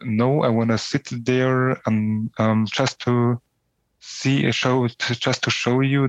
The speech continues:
that I w-, that I'm not, um, do-, or that I don't wanna do any harm, that I'm not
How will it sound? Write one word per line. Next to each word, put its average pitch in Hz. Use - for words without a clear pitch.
that 113
I 120
w-, 107
that 113
I'm 117
not, 123
um, 117
do-, 120
or 117
that 120
I 120
don't 139
wanna 131
do 123
any 127
harm, 131
that -
I'm 107
not 110